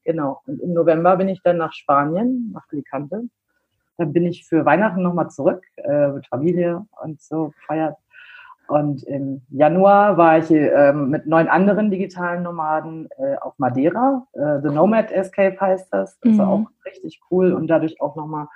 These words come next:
Speaker 1: ja, auch nochmal Einblick bekommen, auch nicht nur in die virtuelle Assistenz, sondern da waren halt auch welche, die sich komplett nur auf Sales Funnels konzentrieren, ne, und die auch schon jahrelang auch digitale Nomaden sind und, ähm, ja, oder auf Facebook Ads hat sich die eine spezialisiert und die kam aus Amerika, aus der ganzen Welt,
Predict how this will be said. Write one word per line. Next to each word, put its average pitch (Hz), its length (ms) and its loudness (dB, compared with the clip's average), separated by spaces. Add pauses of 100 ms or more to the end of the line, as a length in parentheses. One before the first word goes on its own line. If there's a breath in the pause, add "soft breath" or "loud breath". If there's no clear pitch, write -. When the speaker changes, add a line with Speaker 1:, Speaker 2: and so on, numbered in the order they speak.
(640 loud breath)
Speaker 1:
ja, 196 180 4
auch 202 60 8
nochmal 202 340 4
Einblick 240 280 6
bekommen, 214 340 2
auch 185 340 4
nicht 208 240 0
nur 190 120 2
in 170 160 2
die 165 100 -4
virtuelle 160 400 2
Assistenz, 175 640 0
sondern 170 240 -4
da 151 120 0
waren 160 200 0
halt 151 160 2
auch 139 100 0
welche, 156 300 -2
die 151 160 -2
sich 151 180 -8
komplett 151 460 -2
nur 151 120 -2
auf 143 120 -4
Sales 156 580 0
Funnels 151 320 -4
konzentrieren, 139 840 -2
ne, 156 100 -4
und 135 100 -4
die 135 80 2
auch 135 80 2
schon 151 160 -6
jahrelang 156 560 4
auch - 120 -10
digitale 151 400 -2
Nomaden 143 420 -2
sind 160 240 -4
und, 143 200 -6 (720 loud breath)
ähm, 139 580 2
ja, 123 340 2
oder 143 180 0
auf - 160 2
Facebook 160 340 0
Ads - 260 0
hat - 120 -8
sich - 80 -20
die - 60 -2
eine 123 180 0
spezialisiert 127 500 0
und 120 60 -4
die 131 60 -6
kam 143 180 0
aus 120 120 -2
Amerika, 139 440 2
aus 131 100 0
der 135 80 2
ganzen 123 280 -4
Welt, 110 180 -6